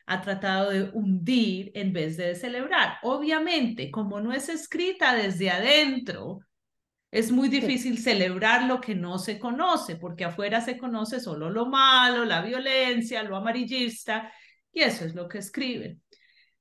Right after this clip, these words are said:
Speaker 1: Eh, yo pienso que muchos profes, muchos profes están tomando conciencia de esto, es importante. Tú y yo hemos sido súper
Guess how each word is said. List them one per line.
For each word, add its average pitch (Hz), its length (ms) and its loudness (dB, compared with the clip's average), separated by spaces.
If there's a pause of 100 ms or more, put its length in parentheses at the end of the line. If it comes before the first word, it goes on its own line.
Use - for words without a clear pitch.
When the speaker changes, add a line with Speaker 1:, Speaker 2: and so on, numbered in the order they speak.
(120)
Speaker 1:
Eh, 226 640 2
yo 254 300 2
pienso 302 320 2
que 294 80 -2
muchos 240 400 0
profes, 277 540 2
muchos 233 260 2
profes 262 300 -2
están 202 280 -4
tomando 240 380 0
conciencia 196 600 -2
de 208 240 0
esto, 226 320 -4
es 214 160 -6
importante. 214 640 -2
Tú 294 200 2
y - 100 8
yo 277 80 4
hemos 254 240 0
sido 233 240 0
súper 254 640 -2